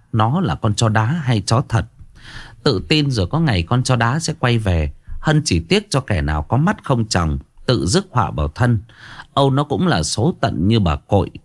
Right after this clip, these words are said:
hay là chồng bà là ông Thuốc. Có một điều cô thấy hơi lạ. Từ ngày song thân khuất núi, anh chàng Thược chẳng còn đi sớm về tối trong bộ quần áo công nhân như trước nữa.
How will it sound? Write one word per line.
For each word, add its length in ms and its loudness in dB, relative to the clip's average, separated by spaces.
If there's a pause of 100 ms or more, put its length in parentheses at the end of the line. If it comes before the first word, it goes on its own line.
hay 420 0
là 100 0
chồng 300 0
bà 180 0
là 80 -2
ông 180 2
Thuốc. 320 0 (1900)
Có 100 4
một 180 4
điều 400 -2
cô 200 2
thấy 180 2
hơi 220 2
lạ. 280 0 (1800)
Từ 100 2
ngày 580 2
song 280 0
thân 220 2
khuất 240 0
núi, 360 2 (180)
anh 160 2
chàng 220 0
Thược 360 -2
chẳng 340 0
còn 280 2
đi 140 4
sớm 400 0
về 200 0
tối 380 0 (420)
trong 300 2
bộ 220 2
quần 180 0
áo 240 0
công 160 2
nhân 220 2
như 120 2
trước 320 -2
nữa. 340 0